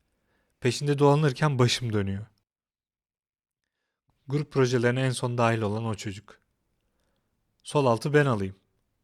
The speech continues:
"Kanka ne yaptın?" "Köpek yaptım."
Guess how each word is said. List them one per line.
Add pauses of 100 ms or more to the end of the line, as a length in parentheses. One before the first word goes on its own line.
(400)
"Kanka
ne
yaptın?" (460)
"Köpek
yaptım."